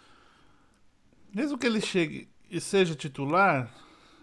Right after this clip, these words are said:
eu acho que ele não, primeiro que eu acho que ele não vai render o mesmo que ele rendeu no Atlético Paranaense.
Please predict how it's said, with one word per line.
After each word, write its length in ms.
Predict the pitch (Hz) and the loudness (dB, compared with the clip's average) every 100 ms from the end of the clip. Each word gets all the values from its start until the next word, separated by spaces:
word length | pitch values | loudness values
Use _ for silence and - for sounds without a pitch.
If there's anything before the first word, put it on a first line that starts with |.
| - | -6
eu 160 | 190 190 | 6 6
acho 120 | 196 | 6
que 100 | 226 | 4
ele 60 | 220 | 4
não, 160 | 233 | 4
primeiro 380 | 226 233 226 269 | 6 8 8 6
que 80 | 339 | 4
eu 40 | |
acho 80 | 339 | 2
que 80 | - | 2
ele 80 | 269 | 4
não 120 | 269 | 6
vai 120 | 262 | 6
render 320 | 233 247 202 220 | 6 6 4 4
o 80 | |
mesmo 340 | 208 175 196 220 | 4 4 2 0
que 80 | 226 | 0
ele 100 | 220 | 2
rendeu 280 | 226 202 214 | 2 0 0
no 60 | |
Atlético 360 | 220 202 214 - | 0 0 -4 -4
Paranaense. 480 | 214 214 147 - | -4 -2 -4 -8